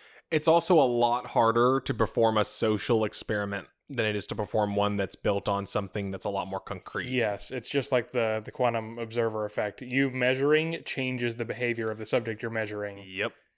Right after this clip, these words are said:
Speaker 1: Yep.
Speaker 2: Yeah.
Speaker 1: Oh, okay. Uh, and this leads, I think, into a good, I'm skipping one to the next point 'cause I think
Speaker 2: Mm-hmm.
Speaker 1: it rolls nice.
Speaker 2: Yep.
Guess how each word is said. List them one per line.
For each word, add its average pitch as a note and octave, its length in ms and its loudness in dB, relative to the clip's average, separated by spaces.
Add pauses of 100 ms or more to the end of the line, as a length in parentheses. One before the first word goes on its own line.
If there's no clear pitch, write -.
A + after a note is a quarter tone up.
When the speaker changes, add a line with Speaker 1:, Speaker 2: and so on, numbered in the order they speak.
(800)
Speaker 1:
Yep. A2 80 0
Speaker 2:
Yeah. G2 100 -6 (1600)
Speaker 1:
Oh, C3+ 680 -8
okay. - 360 -16 (440)
Uh, F3 200 6
and F3+ 140 6
this - 160 2
leads, G#3 160 4
I D#3+ 60 6
think, D3 200 2
into B2+ 280 4
a A2 60 4
good, A2+ 720 6 (260)
I'm D3 100 0
skipping C#3+ 520 2
one C3+ 240 6
to B2+ 60 -2
the A2 120 -4
next G#2+ 220 -4
point A#2+ 160 0
'cause A#2 100 -2
I G#2+ 40 0
think D3+ 180 0
Speaker 2:
Mm-hmm. G2 200 -6
Speaker 1:
it G#2 60 -8
rolls G#2+ 360 2
nice. A#2 440 0
Speaker 2:
Yep. A#2+ 180 -2